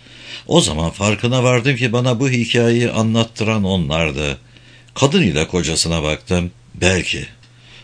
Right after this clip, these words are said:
"Tamam." dedi Osano. "Fakat bazen de insana ters geliyor işte. Özellikle zenginler.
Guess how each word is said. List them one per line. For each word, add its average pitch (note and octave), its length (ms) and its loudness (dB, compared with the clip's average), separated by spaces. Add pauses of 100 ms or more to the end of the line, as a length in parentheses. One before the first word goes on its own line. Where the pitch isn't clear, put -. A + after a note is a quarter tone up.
"Tamam." D3 460 6
dedi G2 160 2
Osano. D2+ 600 0 (260)
"Fakat G2+ 400 2
bazen G#2 500 4
de G2+ 100 2
insana A2 400 2
ters D3 300 4
geliyor A2 340 4
işte. F#2+ 440 4 (300)
Özellikle A#2 640 4
zenginler. G2 720 4